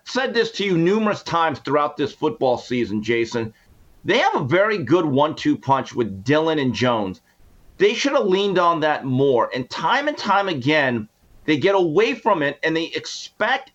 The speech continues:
Aaron Rodgers to play Superman. And so when people say, "What team does he go to?" I think first and foremost,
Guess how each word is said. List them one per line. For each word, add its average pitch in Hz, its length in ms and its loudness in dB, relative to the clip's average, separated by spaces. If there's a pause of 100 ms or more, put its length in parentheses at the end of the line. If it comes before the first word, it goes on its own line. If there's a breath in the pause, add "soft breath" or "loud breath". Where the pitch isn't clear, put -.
Aaron 196 360 2
Rodgers 156 460 0
to 151 120 -4
play 143 260 -2
Superman. 120 840 -2 (560 soft breath)
And 175 300 2 (200)
so 214 180 -2
when 208 160 0
people 330 320 -2
say, 233 420 -2 (360 loud breath)
"What 190 440 4
team 247 240 2
does 214 180 2
he 165 120 2
go 180 240 2
to?" 226 160 2
I 233 80 -2
think 427 240 -8
first 247 280 2
and 165 140 -2
foremost, 214 480 2